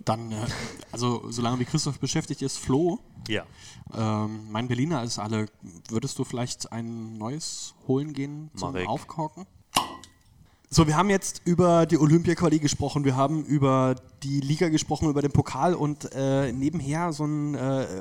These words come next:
Speaker 1: f-, ein, ein großes bisschen über Georg Klein, äh, und wir haben dich echt vernachlässigt, f-, vernachlässigt.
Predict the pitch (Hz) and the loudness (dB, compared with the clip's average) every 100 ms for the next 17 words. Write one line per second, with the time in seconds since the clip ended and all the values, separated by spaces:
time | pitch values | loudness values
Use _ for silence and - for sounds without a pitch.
0 | 95 117 98 123 - - - - - - | -8 -8 -8 -10 -12 -16 -14 -14 -14 -16
1 | - 127 135 131 - 135 131 139 196 170 | -10 -6 -6 -6 -6 -2 4 4 4 0
2 | 175 - 156 143 135 139 135 127 127 - | -6 -4 -2 -2 -4 -4 -4 -2 -4 -4
3 | - 131 160 - - - - - 127 127 | -6 -6 -6 -8 -18 -20 -18 -6 -2 0
4 | 131 131 120 - - 123 127 127 143 147 | 0 -2 -4 -10 -8 -2 0 0 -2 -4
5 | - - - - 156 156 - 117 - - | -8 -12 -6 -2 -2 -2 -4 -4 -6 -10
6 | - 120 - - _ - 113 131 - 113 | -12 -16 -14 -16 _ -4 0 0 -2 -4
7 | 120 - 113 - | -2 -4 -4 -6